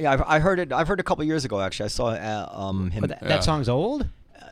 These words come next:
Speaker 1: yeah, I heard him do it at Carnegie Hall when Judd Apatow presents, uh, a Judd Apatow presents show
Speaker 3: Yeah.
Speaker 1: at Carnegie Hall. Like,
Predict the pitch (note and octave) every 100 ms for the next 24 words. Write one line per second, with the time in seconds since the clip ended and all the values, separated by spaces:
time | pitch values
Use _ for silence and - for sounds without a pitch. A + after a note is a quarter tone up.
0 | - A#2 C#3 D3+ C#3+ C3 C#3+ C#3 C3 C#3
1 | B2+ - C3 B2+ A#2 A#2+ B2+ B2+ B2+ A#2+
2 | G2 A2+ G#2+ A2+ - A#2+ G#2+ - A2 A2
3 | G#2+ G#2+ - - G2+ G2+ F#2 F#2+ G2 G2+
4 | G2 G2 A2 B2+ - F#2+ F2+ - F#2 F2
5 | - F#2+ F#2+ F#2 F#2+ F#2+ F2+ E2 -